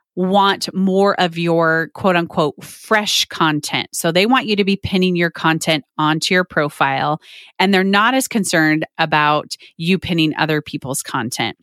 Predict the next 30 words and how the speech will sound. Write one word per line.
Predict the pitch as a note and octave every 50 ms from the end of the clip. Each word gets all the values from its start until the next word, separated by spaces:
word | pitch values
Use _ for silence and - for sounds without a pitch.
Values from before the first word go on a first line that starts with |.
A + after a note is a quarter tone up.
| _ _ _ _ _ _ _
There | - F#3 F#3
was | G3 G3
a | G#3+
theory | G#3+ - - - - F#3 F#3+ G3 G3 G3 G3
a | F#3+ F#3
couple | - - F#3 - - F#3
of | F3 E3+ -
years | E3+ E3+ E3+ -
ago | F3 F3+ E3+ E3
that | E3 D3 -
kind | - - G3+ G3+
of | G#3 G#3
came | - A3 F#3 F3+
out | F3 F3 F3
of | E3 D#3+
a | D#3 D3+ D3 - -
small | D3 - - - G3+ G3 F#3+ F#3+ G3 G3 F#3+
one-liner | F#3 F3+ F3+ F3+ F3+ F3 E3+ E3+ D#3+ D#3+ E3 E3+ E3+ E3+ E3+
in | - D3 D#3+
a | D3+
Google | D3 D3 D#3 D3+ D#3 D#3+ D#3+
Doc | E3 E3 D#3+ E3 E3+ - - - - - - - - _
that | - E3 -
Pinterest | - F#3 F3 - - E3 -
had | - D3+ -
published | - D#3 D3+ D#3+ D#3 D3 - - - - - - - -
back | - D3 C#3+ -
in | D#3+ D3+ D3+
twenty | - - - E3 D#3+ D#3
thirteen | D#3 - E3 D3+ - - - - F3 F3 F3+ G3 G#3 G#3+